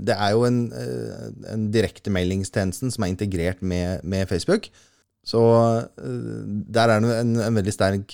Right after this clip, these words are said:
sammenheng mellom de, disse tallene. Jeg antar at i og med at, eh, den daglige bruken ligger en del lavere enn på, på Facebook, eh, har nok en litt sammenheng med at, eh, det ikke blir brukt like mye av den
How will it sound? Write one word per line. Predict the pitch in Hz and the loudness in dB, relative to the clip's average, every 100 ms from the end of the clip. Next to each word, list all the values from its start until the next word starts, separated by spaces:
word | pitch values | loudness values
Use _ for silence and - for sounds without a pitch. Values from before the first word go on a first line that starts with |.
| 107 | 0
sammenheng | 104 104 87 90 | 2 0 0 -2
mellom | 95 101 | 0 0
de, | 104 104 | 0 -2
disse | 104 - 98 95 | -4 -4 -2 0
tallene. | 90 78 110 123 | -2 -2 -2 -2
Jeg | 123 151 - | -2 -2 0
antar | 113 104 - 165 208 - | 0 0 0 0 0 -2
at | 139 - | -4 -4
i | - 120 | -2 2
og | 123 | 2
med | 107 | 2
at, | 101 123 | 0 2
eh, | 120 120 117 117 98 98 104 113 104 | 4 4 4 2 -4 -18 -20 -20 -8
den | 113 120 | -2 4
daglige | 107 92 107 | 4 4 2
bruken | 95 117 110 | 0 0 0
ligger | 98 87 104 110 120 - - - - - _ - | 0 0 2 2 0 -2 -12 -20 -20 -20 _ -2
en | 123 | 4
del | 107 107 117 | 6 6 6
lavere | 107 90 95 | 4 2 2
enn | 107 | 0
på, | 104 110 110 107 107 | 2 2 4 2 0
på | - 113 | -4 -2
Facebook, | 101 - 185 220 - | -2 0 0 0 -6
eh, | - 127 127 123 120 123 117 | -8 -4 -2 -2 -4 -6 -8
har | - 107 | -2 0
nok | 101 107 127 | 0 0 0
en | 117 | 0
litt | 117 - | 0 -2
sammenheng | 113 92 90 98 | -2 0 0 0
med | 98 | 0
at, | 95 110 | -2 -2
eh, | 104 107 | 0 0
det | - 123 120 | -2 -4 -4
ikke | 98 | -2
blir | 107 110 | -2 -2
brukt | 113 110 - | 0 -2 0
like | 135 98 - 120 | 2 2 2 0
mye | 107 90 139 185 - | 2 2 2 0 -6
av | 98 98 98 | -4 -2 0
den | 107 | 0